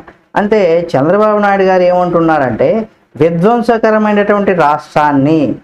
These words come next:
మనం పునర్నిర్మించుకునేందుకు కూడా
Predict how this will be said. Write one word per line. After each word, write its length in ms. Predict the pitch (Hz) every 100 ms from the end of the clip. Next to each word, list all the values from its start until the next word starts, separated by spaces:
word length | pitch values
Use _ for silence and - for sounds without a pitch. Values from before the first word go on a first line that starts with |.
| _ _ -
మనం 540 | 170 170 147 147 143
పునర్నిర్మించుకునేందుకు 1200 | 151 175 208 220 202 190 185 - 170 160 151 139
కూడా 320 | - 135 151